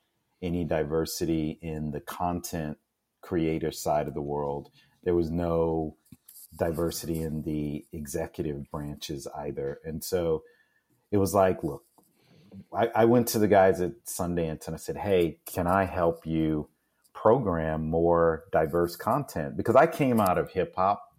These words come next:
and, like, that's just, you're, like, coming out of a world where you, you, you go to another place and you're like, "Wait, where's the rest of the population?" And so I just, ha-, I felt like it was my responsibility to kind of say to the Sundance people,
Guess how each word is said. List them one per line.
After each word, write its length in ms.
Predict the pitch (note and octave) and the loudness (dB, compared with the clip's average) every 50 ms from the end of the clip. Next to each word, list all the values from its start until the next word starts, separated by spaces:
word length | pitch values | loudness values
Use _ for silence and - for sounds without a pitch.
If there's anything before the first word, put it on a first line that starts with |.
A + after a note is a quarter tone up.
| _ - - | _ -14 -10
and, 400 | D#2+ D#2+ D#2 D#2 D2+ D2+ D2 D2 - _ _ _ _ _ _ _ _ _ _ _ - | -8 -6 -6 -6 -6 -6 -8 -10 -12 _ _ _ _ _ _ _ _ _ _ _ 2
like, 260 | F2+ E2 D#2+ - - _ - _ | 2 2 2 0 -4 _ -4 _
that's 200 | - A#2 A2+ - | 2 2 2 4
just, 240 | - B2 G#2 - A#2+ | 2 2 2 2 4
you're, 160 | A2 A2+ B2 | 4 6 6
like, 200 | A#2+ A2+ A2 G#2+ | 8 6 6 4
coming 280 | - - A2+ G#2 G2+ G2 | 2 0 2 2 4 4
out 160 | F#2+ F#2+ F#2 | 4 2 2
of 100 | E2 D#2+ | 0 0
a 40 | E2+ | -2
world 540 | D#2+ D#2 D#2+ F2+ F2 F2 E2 D#2+ D#2 D2 D2+ | -2 0 0 0 0 0 0 0 -2 -4 -4
where 440 | D2+ D#2+ D#2+ D#2+ D#2+ D#2 D#2+ - - _ _ _ _ _ _ - | -4 -2 -2 -2 -2 -4 -6 -6 -8 _ _ _ _ _ _ -4
you, 300 | G2 F#2 G#2 G2 F#2+ - - | 0 0 2 2 0 -2 -2
you, 260 | G2 F#2+ F#2+ F2 F2 - - | 0 0 0 0 -2 -2 0
you 160 | G#2+ G2+ F#2 | 0 2 4
go 240 | E2 G#2 G2+ G2+ G2 | 6 6 6 6 6
to 240 | F#2+ F#2 F2 - - _ _ _ _ _ - | 6 4 2 0 -6 _ _ _ _ _ -8
another 380 | G2 F#2+ F#2+ G2+ G#2+ F#2+ G2 F#2 | -4 0 2 2 2 4 2 0
place 440 | - - - A2+ G#2+ G2+ - - G#2 | -2 0 2 2 2 2 2 0 0
and 60 | G2+ | 2
you're 100 | F#2+ F#2+ | 2 4
like, 160 | F2+ F2 - - | 2 2 0 0
"Wait, 380 | G2+ A2+ C#3 C3+ G2 - - - | 4 4 6 6 4 2 0 -4
where's 600 | - F#2+ F2 G2 A2 A#2+ C3+ - E3+ D#3 B2 B2+ | -4 0 4 6 6 6 6 6 4 4 4 4
the 120 | C3 B2+ A2+ | 4 4 4
rest 360 | G#2+ A2+ A#2 A#2+ - - B2 | 4 4 2 0 0 0 2
of 80 | A2 | 0
the 80 | F#2+ G2+ | 0 0
population?" 880 | - - F#2+ G2+ - - G2+ F#2 F#2+ G2 G#2 G2+ - - E2+ C#2+ C#2 - - - - - - - - - - - | -4 -4 -4 -4 -4 -4 -4 -2 -2 -2 -2 -4 -4 -8 -12 -12 -14 -18 -20 -20 -20 -20 -20 -20 -20 -10 -4 0
And 400 | G#2+ G#2+ G#2+ G#2 G2+ G#2 G#2 - | 2 4 4 4 4 2 2 2
so 440 | - A#2 A2+ G#2+ G#2 G#2 - - _ _ _ - | 4 4 6 6 4 2 0 -2 _ _ _ 0
I 100 | G#2 A#2 | 2 2
just, 220 | A#2+ A#2 B2 A2+ - | 4 4 2 0 0
ha-, 120 | B2 A2 - | -2 -2 0
I 100 | - G#2 | 0 -2
felt 300 | G2 - - A2 G#2 G2 | -2 -2 -2 -2 0 2
like 380 | G#2+ A2 G2 F#2+ F#2 F2 - - _ _ _ _ _ _ - - - - - | 2 2 2 2 0 -4 -8 -14 _ _ _ _ _ _ -10 -10 -8 -4 -2
it 80 | G#2 | 0
was 180 | G#2 G2 F#2+ F#2 | 0 0 2 2
my 160 | F#2+ G2 G2+ | 2 4 4
responsibility 840 | G2 G2 F#2 - - - G2 F#2+ F#2+ G2 G2+ D#3 F3+ D#3+ C3 G2+ G2 | 4 4 2 0 0 0 0 0 -2 -2 2 2 4 4 4 4 2
to 80 | F#2+ F2+ | 0 0
kind 260 | - - G2 F#2+ F#2 | -2 -2 -2 0 0
of 140 | F#2 F2+ E2+ | 0 -2 -4
say 260 | - - - F2+ F2+ | -2 -2 0 0 0
to 80 | F2 F2 | 0 0
the 80 | E2+ | -2
Sundance 720 | D#2+ - - - F#2+ G2 G#2+ G#2 G2+ F2 E2+ E2 E2 - - | -2 -2 -4 -4 -2 -2 0 0 0 0 -2 -4 -6 -8 -8
people, 440 | - F2 E2 - E2 D#2+ D#2 - | -8 -8 -4 0 0 0 0 -2